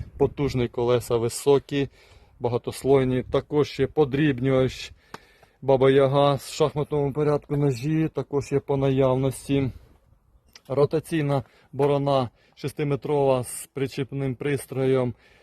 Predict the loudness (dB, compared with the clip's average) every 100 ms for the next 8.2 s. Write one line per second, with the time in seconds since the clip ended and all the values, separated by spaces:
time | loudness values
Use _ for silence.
0 | _ _ -8 -4 -2 2 4 4 0 -6
1 | -10 -12 -8 -6 -4 -2 -2 -4 -8 -10
2 | -14 _ _ _ _ _ _ _ -4 -4
3 | -4 0 0 0 0 0 0 -6 -12 -10
4 | -2 0 2 2 2 -2 -14 -20 _ -4
5 | -2 2 0 0 -6 -20 -20 -6 -2 0
6 | 0 0 0 0 0 -10 -20 -20 -2 -2
7 | 0 0 0 -4 -4 -2 -4 -2 -4 0
8 | -2 -2